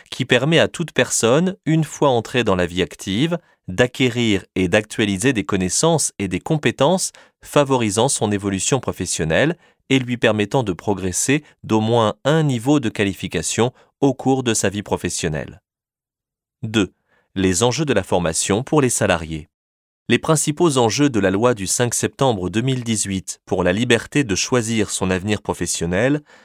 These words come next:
sont de responsabiliser les salariés dans l'évolution de leurs compétences, notamment dans le domaine du numérique, de leur permettre de se reconvertir, de changer de métier ou d'avoir un meilleur accès à l'emploi.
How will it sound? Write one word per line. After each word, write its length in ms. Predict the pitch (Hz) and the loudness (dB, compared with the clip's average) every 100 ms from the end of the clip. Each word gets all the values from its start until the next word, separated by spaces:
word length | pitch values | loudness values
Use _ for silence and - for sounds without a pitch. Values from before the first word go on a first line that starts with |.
| _ - | _ -6
sont 280 | - 151 | 0 2
de 100 | 123 | 4
responsabiliser 960 | 107 127 - 143 - 123 110 104 98 107 | 2 2 0 0 0 -2 -2 -2 0 0
les 100 | 87 | 0
salariés 680 | - 95 95 92 113 175 - - | 0 2 2 0 -2 -2 -4 -16
dans 200 | - 87 | -2 0
l'évolution 680 | 87 113 123 120 107 - 123 | 2 2 0 -2 -2 -2 0
de 80 | 95 | 0
leurs 140 | - | -2
compétences, 680 | - 90 90 - 147 196 - _ _ - | -4 -6 -4 -2 -2 -2 -6 _ _ -2
notamment 480 | 110 110 113 110 | -2 2 2 2
dans 140 | 95 87 | 0 -2
le 80 | 82 | -2
domaine 340 | 92 95 92 | 0 0 -2
du 140 | 85 | -6
numérique, 580 | 90 107 107 135 - - _ _ _ - | -4 -2 -2 -2 -6 -18 _ _ _ -8
de 120 | 101 | 0
leur 200 | 110 110 | 2 2
permettre 500 | - 127 131 123 - | 0 2 2 0 -2
de 80 | 90 | -4
se 160 | - 87 | -2 0
reconvertir, 840 | 92 98 95 90 - 92 120 165 _ - - - | -2 -2 -2 -2 -4 -2 0 0 _ -20 -20 -10
de 160 | 98 95 | -2 0
changer 400 | - 156 147 147 | 2 0 2 2
de 80 | 139 | 2
métier 480 | 135 - 123 139 _ _ _ | 0 0 0 -2 _ _ _
ou 120 | 165 175 | -2 2
d'avoir 500 | 131 101 87 104 110 | 2 4 4 4 2
un 60 | |
meilleur 340 | 104 120 113 92 | 0 0 0 -2
accès 300 | 101 - 160 | -2 -2 0
à 80 | |
l'emploi. 480 | 117 85 - 90 - | 0 -2 -6 -10 -10